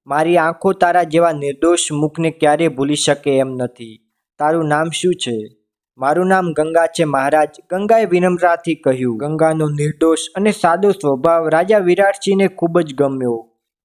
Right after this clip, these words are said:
તેમને ક્યારેય આટલી ભેદભાવવાળી કોઈ સ્ત્રી સાથે સંપર્ક નહોતો થયો. ગંગાની આંખોમાં નિષ્ઠા અને પૂર્ણ શ્રદ્ધા હતી. રાજા વિરાટસિંહે વિચાર્યું કે એ પણ કોઈ પ્રજાની એક નાની ભાગીદારી છે, પરંતુ તેનો સત્યનિષ્ઠ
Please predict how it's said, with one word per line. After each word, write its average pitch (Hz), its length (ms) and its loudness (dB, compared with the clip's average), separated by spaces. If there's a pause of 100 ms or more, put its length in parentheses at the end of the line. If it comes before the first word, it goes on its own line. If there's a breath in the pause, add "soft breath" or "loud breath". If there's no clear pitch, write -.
તેમને 151 300 -2
ક્યારેય 156 480 2 (140)
આટલી 180 240 -2
ભેદભાવવાળી 185 720 0
કોઈ 190 220 0
સ્ત્રી 180 300 -2
સાથે 170 360 0
સંપર્ક 156 480 -2
નહોતો 135 340 -2
થયો. 117 460 -4 (420)
ગંગાની 156 440 0
આંખોમાં 151 500 0
નિષ્ઠા 143 460 -2
અને 196 300 0
પૂર્ણ 196 400 2
શ્રદ્ધા 135 480 0
હતી. 117 480 -12 (440)
રાજા 143 260 0
વિરાટસિંહે 160 680 0
વિચાર્યું 143 600 0
કે - 180 -4
એ 190 240 0
પણ 202 260 -2
કોઈ 202 300 2
પ્રજાની 170 600 0
એક 165 140 -2
નાની 147 300 -2
ભાગીદારી 131 680 -2
છે, 110 400 -16 (420)
પરંતુ 170 280 -2
તેનો 170 280 0
સત્યનિષ્ઠ 160 680 -2